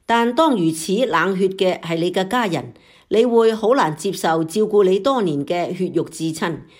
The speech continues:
竟然咁泯滅良知。K 喺呢一刻終於下定決心要搬走。下定決心後，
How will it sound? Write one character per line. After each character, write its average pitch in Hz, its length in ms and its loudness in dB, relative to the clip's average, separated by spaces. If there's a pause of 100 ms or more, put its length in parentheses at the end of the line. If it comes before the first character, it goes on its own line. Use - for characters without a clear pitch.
(220)
竟 233 120 4
然 170 380 2
咁 190 320 0
泯 165 180 0
滅 175 220 2
良 135 240 -6
知。 170 320 -4 (520)
K 247 220 4
喺 196 220 -2
呢 208 60 0
一 208 200 4
刻 208 180 0 (320)
終 269 180 2
於 247 260 0
下 170 220 0
定 160 200 0
決 185 180 2
心 202 400 0
要 160 100 0
搬 170 260 0
走。 127 360 -8 (920)
下 302 140 2
定 202 180 2
決 214 140 0
心 247 260 0
後， 156 280 -2